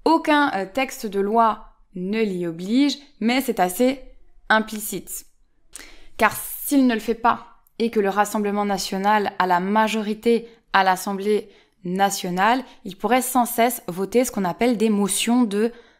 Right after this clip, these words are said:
censure. Donc c'est un processus qui permet de faire tomber le gouvernement. Donc il pourrait constamment forcer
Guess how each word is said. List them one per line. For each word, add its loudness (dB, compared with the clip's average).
censure. -2
Donc -6
c'est 0
un 4
processus -2
qui -10
permet 2
de 0
faire 0
tomber 2
le 2
gouvernement. -2
Donc -8
il -6
pourrait 2
constamment 4
forcer 0